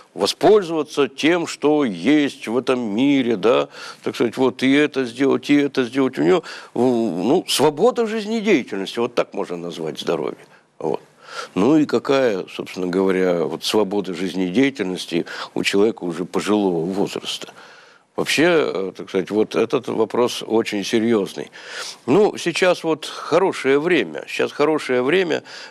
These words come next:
время поста, когда мы, э, начинаем думать по-настоящему о своем здоровье. Вот. Ну вот, так сказать, сейчас нельзя, например, мясо животное есть. Пожилые вы мои, да слава богу, что нельзя. Слава богу, потому что мясо, вообще говоря, вот, э,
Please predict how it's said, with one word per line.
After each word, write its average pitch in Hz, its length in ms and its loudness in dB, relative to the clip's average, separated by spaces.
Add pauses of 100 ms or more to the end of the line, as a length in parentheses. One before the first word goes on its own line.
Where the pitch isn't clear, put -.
время 127 340 4
поста, 151 520 0
когда 113 540 0
мы, 139 400 0
э, 107 340 2
начинаем 131 540 0
думать 104 420 -4 (280)
по-настоящему 95 640 -2
о - 20 -6
своем 98 340 2
здоровье. 90 520 -2 (480)
Вот. 92 400 0
Ну 156 240 2
вот, 127 260 -2 (140)
так - 160 -4
сказать, 87 200 -2
сейчас - 420 -4
нельзя, 92 280 0
например, 90 400 -4 (320)
мясо 90 340 -2
животное 76 560 -6
есть. - 280 -8 (520)
Пожилые 123 580 2
вы 139 120 4
мои, 113 380 0 (160)
да 117 160 0
слава 135 420 2
богу, 175 360 0
что - 200 -6
нельзя. 85 460 -6 (340)
Слава 135 440 2
богу, 156 300 -6
потому 92 320 -6
что 98 180 -2
мясо, 131 360 -2
вообще 92 300 -6
говоря, 87 320 -2
вот, 80 220 -4
э, 82 100 0